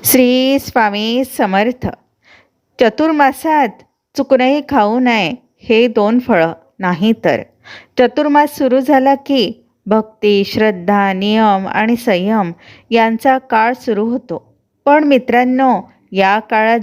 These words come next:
जर एखादी चूक झाली तर तिचा परिणाम केवळ शरीरावरच नाही तर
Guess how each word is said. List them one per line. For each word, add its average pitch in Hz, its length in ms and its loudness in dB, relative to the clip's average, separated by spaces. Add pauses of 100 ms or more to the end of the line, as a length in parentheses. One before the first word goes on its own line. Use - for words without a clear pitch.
जर 233 140 2
एखादी 226 400 0
चूक 233 440 -2
झाली 233 300 2
तर 240 480 0 (380)
तिचा 220 260 0
परिणाम 214 560 -2
केवळ 233 540 2
शरीरावरच 208 920 0
नाही 214 380 -2
तर 240 500 0